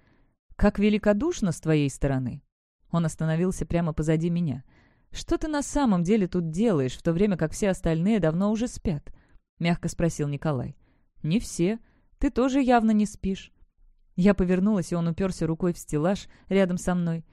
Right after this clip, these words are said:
Я с трудом удерживалась, чтобы не прикоснуться к нему.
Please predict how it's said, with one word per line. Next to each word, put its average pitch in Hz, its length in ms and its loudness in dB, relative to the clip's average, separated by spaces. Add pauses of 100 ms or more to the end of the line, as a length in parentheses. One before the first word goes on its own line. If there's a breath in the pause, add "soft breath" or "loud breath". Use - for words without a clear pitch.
(400)
Я 233 200 4
с - 80 -6
трудом 240 420 0
удерживалась, 185 760 2
чтобы 202 220 -2
не 202 100 2
прикоснуться 196 720 -2
к - 120 -10
нему. 131 300 -8